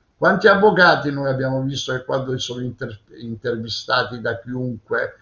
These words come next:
mettono sul tavolo quel dossier? Quindi il fatto che ci sia il dossier,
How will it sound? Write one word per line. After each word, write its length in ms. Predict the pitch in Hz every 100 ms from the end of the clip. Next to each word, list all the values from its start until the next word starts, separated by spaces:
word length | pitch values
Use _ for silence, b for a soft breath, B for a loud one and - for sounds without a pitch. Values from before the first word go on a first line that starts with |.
| b b _
mettono 520 | 135 147 - 127 123
sul 320 | - 123 107
tavolo 440 | 135 123 - 117
quel 200 | - 120
dossier? 460 | 113 120 - 131 131
Quindi 220 | 214 202
il 80 | 190
fatto 280 | 262 - 202
che 120 | 175
ci 120 | 175
sia 200 | 156 202
il 120 | 175
dossier, 560 | 135 160 - - -